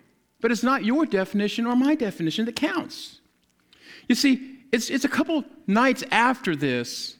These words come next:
in a place that we refer to as the upper room. Famous last words.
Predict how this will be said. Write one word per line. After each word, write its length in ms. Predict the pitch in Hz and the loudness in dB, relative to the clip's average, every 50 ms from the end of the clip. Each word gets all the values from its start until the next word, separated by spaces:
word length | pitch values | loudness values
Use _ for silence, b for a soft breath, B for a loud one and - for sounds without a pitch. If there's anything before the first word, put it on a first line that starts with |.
| _ _ _ _ _ _ _ _ _ _ _ _ _ _ - | _ _ _ _ _ _ _ _ _ _ _ _ _ _ -4
in 80 | - 214 | 0 0
a 40 | 214 | 0
place 760 | 214 - - 262 262 254 240 220 196 - - - - - - _ _ _ _ _ _ _ _ _ - | 0 -2 -2 2 2 4 4 2 0 -2 -6 -14 -14 -16 -20 _ _ _ _ _ _ _ _ _ -2
that 120 | 208 190 | 0 0
we 100 | 208 208 | 2 2
refer 420 | 196 214 - - - 226 233 226 | 2 0 0 0 -2 0 0 0
to 220 | 220 - - 220 208 | -2 0 0 0 0
as 120 | 190 156 | 0 -2
the 100 | 165 175 | 0 0
upper 200 | 190 185 180 165 | 0 0 0 0
room. 500 | 151 156 160 156 135 117 98 - - - - _ _ _ _ _ _ _ _ _ _ _ _ _ B B B B | 0 2 2 2 2 0 -2 -4 -8 -16 -20 _ _ _ _ _ _ _ _ _ _ _ _ _ B B B B
Famous 440 | _ - 220 233 240 233 220 - - | _ 2 2 4 4 4 2 0 -2
last 380 | 190 196 190 170 - - - | -2 -2 -2 -2 -4 -4 -4
words. 600 | 165 170 151 139 123 104 95 - - - - - | -2 -2 0 0 0 -2 -4 -8 -12 -16 -16 -18